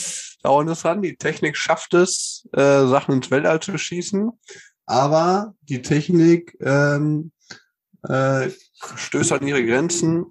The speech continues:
wenn es nämlich in die Tiefe der Meere geht, weil klar gibt's U-Boote und Roboter und so und, und so weiter,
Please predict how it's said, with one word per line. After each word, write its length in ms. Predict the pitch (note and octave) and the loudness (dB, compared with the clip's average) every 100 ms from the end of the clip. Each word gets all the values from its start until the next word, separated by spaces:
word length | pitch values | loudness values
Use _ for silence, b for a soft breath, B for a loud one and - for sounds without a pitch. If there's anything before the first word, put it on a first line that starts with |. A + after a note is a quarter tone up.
| - | -8
wenn 160 | A#2 B2+ | 0 0
es 100 | B2+ | 0
nämlich 200 | C3+ C3 | -4 -4
in 100 | C3+ | -6
die 80 | C#3 | -6
Tiefe 280 | - E3 - | -4 -4 0
der 100 | C3 | 2
Meere 280 | D3 C3+ G2+ | 4 2 2
geht, 380 | G#2+ C3 - - | 2 0 -2 0
weil 340 | A2+ A#2 A2+ | 2 2 0
klar 240 | A#2 B2+ C#3 | 0 0 0
gibt's 220 | B2+ A#2+ | -2 -6
U-Boote 400 | C3 C3+ C#3 - | -6 0 0 2
und 100 | C3 | 0
Roboter 520 | A2 C3 D#3 D3+ D3 C#3+ | 2 2 2 2 0 0
und 140 | C#3+ | 0
so 340 | C#3 E3 G3 - B B B B | 0 0 -2 -8 B B B B
und, 280 | C#3+ D3 C#3+ | -4 -4 -4
und 240 | - C3 | -2 0
so 140 | - A#2 | 2 4
weiter, 460 | A#2+ C3 D#3+ D3+ | 4 2 0 -2